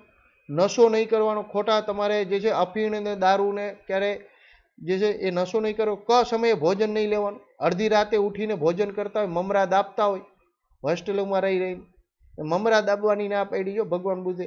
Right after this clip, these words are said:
કેમ? તો કે ભાઈ પછી ઓલી તમારા પેટમાં ક સમયે જમો, એને કારણે જે છે શું થાય? તો કે તમારા બોડીની અંદર ફેટ વધે ખોટે ખોટું, બરાબર?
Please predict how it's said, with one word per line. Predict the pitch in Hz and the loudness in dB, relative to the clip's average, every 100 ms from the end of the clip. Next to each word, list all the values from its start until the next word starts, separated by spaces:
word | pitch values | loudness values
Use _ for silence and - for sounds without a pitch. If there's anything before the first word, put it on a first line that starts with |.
| - - | -10 -8
કેમ? | 208 | -8
તો | 202 208 | -6 -6
કે | 202 | -4
ભાઈ | 196 | -4
પછી | 196 196 208 | -6 -4 -2
ઓલી | 202 208 - - - - _ | -2 -4 -10 -20 -20 -20 _
તમારા | 190 202 | -2 0
પેટમાં | 196 190 208 208 208 202 - - | 0 -2 -4 -4 -4 -4 -8 -8
ક | 202 214 | -2 0
સમયે | 214 220 208 | 0 -2 -2
જમો, | 196 220 190 - _ | -2 -2 -4 -6 _
એને | 160 180 | -10 -6
કારણે | 185 190 202 202 - _ 175 | -4 -4 -4 -6 -14 _ -10
જે | 175 | -6
છે | 190 185 | -6 -6
શું | 208 202 | -8 -2
થાય? | 196 208 277 - - | -2 -2 -8 -16 -14
તો | |
કે | 156 185 220 - _ - - _ - _ _ _ _ _ _ | -10 -8 -8 -10 _ -18 -18 _ -20 _ _ _ _ _ _
તમારા | 170 190 190 | 0 0 2
બોડીની | 175 190 202 202 | 0 -2 -2 -4
અંદર | 202 190 | -4 -6
ફેટ | - 185 190 | 0 0 0
વધે | 180 175 175 - _ _ | -2 -4 -8 -10 _ _
ખોટે | 175 175 | -6 -6
ખોટું, | 175 170 - _ _ _ _ _ _ _ _ _ _ _ | -6 -10 -12 _ _ _ _ _ _ _ _ _ _ _
બરાબર? | 165 196 | -6 -4